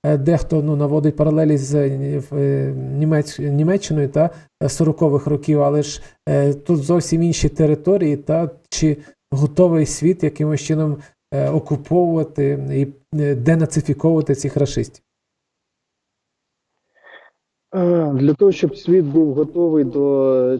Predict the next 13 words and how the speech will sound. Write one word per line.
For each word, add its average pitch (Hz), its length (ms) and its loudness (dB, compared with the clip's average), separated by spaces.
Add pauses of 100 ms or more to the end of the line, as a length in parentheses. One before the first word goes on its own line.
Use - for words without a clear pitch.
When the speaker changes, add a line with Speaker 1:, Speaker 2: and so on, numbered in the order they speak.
Speaker 2:
цього, 160 600 4 (320)
е, 120 760 -2 (160)
повинен 147 340 0
пройти 143 340 -6
той 143 220 2
певний 147 420 -4
час, 180 340 0
певний 131 320 -8
період. 160 520 0
Е, 113 760 -2 (180)
це 180 100 0
поступово 151 500 -2
відбувається. 110 680 -4